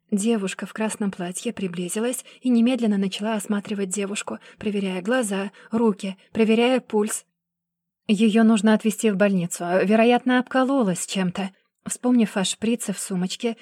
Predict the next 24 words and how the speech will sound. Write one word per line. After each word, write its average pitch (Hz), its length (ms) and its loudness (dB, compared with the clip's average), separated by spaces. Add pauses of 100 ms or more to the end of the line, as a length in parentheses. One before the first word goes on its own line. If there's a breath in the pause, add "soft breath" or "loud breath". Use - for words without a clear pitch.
(160 loud breath)
лежащей 214 540 2
на 226 120 4
полочке 202 460 -6
у 214 80 -2
раковины, 196 520 -4 (160 soft breath)
Тина 311 240 -2
кивнула. 226 500 0 (420 soft breath)
Показывать 233 460 0
не 226 80 4
собиралась. 196 600 -4 (120)
Нужно 208 480 2
отдать 220 420 2
на 208 120 2
экспертизу. 202 640 -6 (520)
«Вероятно». 214 800 0 (800)
«Вы 226 240 4
врач?» — 233 400 0 (320)
задала 208 380 0
вопрос 202 340 -4
охотница. 214 600 -4 (300 soft breath)
«Нет, 214 400 0
я 240 220 2
не 254 120 4
врач». 240 380 -4